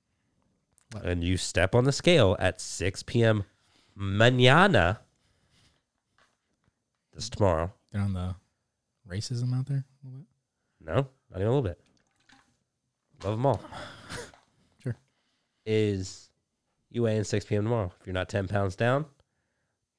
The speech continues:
Speaker 2: then goes free
Speaker 1: I
Speaker 2: shopping.
Speaker 1: don't, I don't wanna work, keep working out 'cause I can lose ten pounds by the, tomorrow morning. I don't wanna keep working out.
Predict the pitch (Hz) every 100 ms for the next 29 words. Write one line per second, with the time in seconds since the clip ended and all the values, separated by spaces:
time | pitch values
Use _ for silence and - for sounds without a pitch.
0 | _ 104 120 101 95 - 117 - 127 165
1 | 190 - 123 139 147 113 107 107 104 -
2 | 120 117 117 110 92 110 120 110 - 104
3 | 101 107 123 107 120 120 117 110 110 107
4 | 110 101 98 98 98 120 - 104 101 92
5 | 110 98 95 101 101 - - 98 - 95
6 | 101 101 104